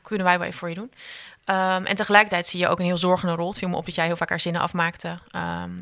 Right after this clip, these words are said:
ja, je bent ook voor haar aan het zorgen, je checkt even de haar. Eh, heel, ja, zorgzaam, heel mooi, ook liefdevol. Eh, is, is dat veranderd, jouw, jouw rol richting haar in, in haar ziek zijn? Was, was dat een, eh, enorme aanpassing of was dat ook iets hoe het al tussen jullie was?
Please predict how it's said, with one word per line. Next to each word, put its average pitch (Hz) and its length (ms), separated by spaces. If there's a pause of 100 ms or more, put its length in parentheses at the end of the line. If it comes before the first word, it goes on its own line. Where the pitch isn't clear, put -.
ja, 180 160
je 165 100
bent 170 140
ook 170 80
voor 170 100
haar 170 100
aan 170 40
het - 80
zorgen, 175 280
je 170 60
checkt - 160
even 170 160
de 165 60
haar. 160 520
Eh, 170 260
heel, 170 640
ja, 185 220
zorgzaam, 175 500
heel 175 120
mooi, 170 300
ook 165 120
liefdevol. 175 520 (1080)
Eh, 185 220
is, 226 160
is - 200
dat 220 200
veranderd, 226 480
jouw, 214 220
jouw 202 340
rol 202 220
richting 196 280
haar 190 240
in, 196 180
in 196 160
haar 190 140
ziek 196 180
zijn? 220 300
Was, 190 260
was 196 240
dat 185 120
een, 180 220
eh, 190 120 (160)
enorme 185 380
aanpassing 214 540
of 190 100
was 196 160
dat - 120
ook 190 120
iets - 160
hoe 196 140
het 190 140
al 190 200
tussen 190 280
jullie 180 160
was? 156 200